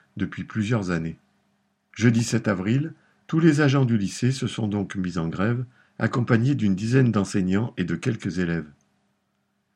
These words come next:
Tous se sont retrouvés devant le conseil régional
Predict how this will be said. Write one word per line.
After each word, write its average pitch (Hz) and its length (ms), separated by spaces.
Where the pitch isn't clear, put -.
Tous 143 320
se 117 160
sont 113 180
retrouvés 120 420
devant 98 260
le 90 100
conseil 127 360
régional 92 640